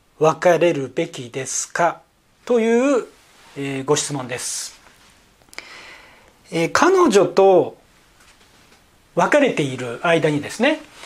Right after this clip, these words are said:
その彼女がお酒の勢いを借りて、まあ、おそらくこのやったっていうのはですね、一夜限りとかですね、付き合ってもいない男性と、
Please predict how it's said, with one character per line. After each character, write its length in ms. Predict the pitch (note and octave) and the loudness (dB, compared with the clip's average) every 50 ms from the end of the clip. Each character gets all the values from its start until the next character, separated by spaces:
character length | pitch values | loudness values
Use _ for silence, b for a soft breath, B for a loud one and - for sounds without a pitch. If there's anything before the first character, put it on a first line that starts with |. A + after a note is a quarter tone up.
| B B | B B
そ 60 | - F#3 | -4 -4
の 100 | E3+ C#3+ | -4 -2
彼 400 | - - - F4 F4+ F4+ E4+ B3 | 0 0 2 4 4 4 2 2
女 200 | - A3+ G#3+ G#3+ | 2 0 0 0
が 440 | - C4+ D4+ D4 B3+ E3+ - - - F3+ | 2 2 4 4 4 2 0 -2 -2 -2
お 80 | F#3+ | -2
酒 720 | F#3 - - D4+ D4 - D4 - - C#4 C4+ C4 C4 C4 B3+ | -2 0 0 0 0 0 -4 -6 -2 0 0 0 0 0 0
の 120 | A#3+ B3 A#3+ | 0 0 0
勢 320 | G#3+ G3 - - - A#3+ | 0 -4 -8 -6 -4 -2
い 40 | B3 | -2
を 280 | B3+ B3 A#3+ F#3+ D#3 C#3 | 0 0 0 0 -2 -2
借 300 | - - E3 D#3+ D#3+ D#3 | -4 -6 -6 -6 -8 -8
り 20 | |
て、 480 | D#3 - - C#4 C#4+ A#3+ D#3 - - B B B B B B B B B B | -10 -4 -2 0 2 2 0 -2 -6 B B B B B B B B B B
ま 80 | D4 C4+ | 0 0
あ、 40 | F#3+ | 2
お 60 | F#3 | 2
そ 120 | - G#4 | 4 4
ら 80 | G#4+ - | 4 2
く 100 | - - | 2 0
こ 100 | - - | 0 0
の 80 | - | 0
や 200 | - C#3+ F#3 A#3+ | 0 0 0 0
っ 80 | D4 C#4+ - | 0 -2 -2
た 140 | - A#4 G#4+ | -2 -2 -2
っ 40 | - | -2
て 120 | - A3+ | -2 -2
い 60 | G3 | -2
う 60 | F3+ E3+ | -2 -2
の 60 | D#3+ | -4
は 100 | D3 C#3 | -6 -8
で 60 | - | -12
す 100 | - - | -12 -10
ね、 440 | E3 E3 E3 D#3+ D3+ C3+ - b b b b b | -6 -6 -4 -4 -6 -8 -10 b b b b b
一 360 | F#3 F#3 - - - F#4 F#4+ | -10 -10 -10 -6 -2 0 0
夜 160 | F#4 F#4 F4+ | 0 0 -2
限 400 | F4+ - F4+ F4+ D#4+ E4 D4+ A#3+ | -2 -2 -2 0 0 0 0 0
り 200 | F#3 G#3 G#3+ F#3+ | 0 -2 -4 -2
と 140 | - G#3 F3+ | -2 -4 -2
か 160 | F#3 E3+ D3 | -2 -2 -2
で 100 | A#2+ A#2 | -4 -10
す 120 | - - | -12 -8
ね、 320 | D3+ E3+ E3 D#3+ C#3 A#2 - | -6 -4 -4 -4 -4 -6 -8
付 200 | - - - C#4+ | -10 -6 -4 -2
き 20 | E4 | -2
合 60 | F4+ | -2
っ 20 | |
て 160 | F4+ - - | -4 -4 -6
も 160 | B3 F#3+ F3 E3 | -4 -2 -2 -2
い 100 | D#3+ D#3+ | -4 -4
な 160 | D#3+ E3 D#3+ | -4 -4 -4
い 220 | D#3+ G#3 C4 G#3+ | -4 -6 -6 -4
男 240 | D#3 F3+ F3 F3 F3 | -2 -2 -2 -4 -6
性 320 | F3 - - F#3 F3+ E3 | -8 -4 -2 0 0 0
と、 460 | E3+ - - D4+ D#4 C4 F3+ C#3 - | -2 -4 -2 0 2 2 2 0 -2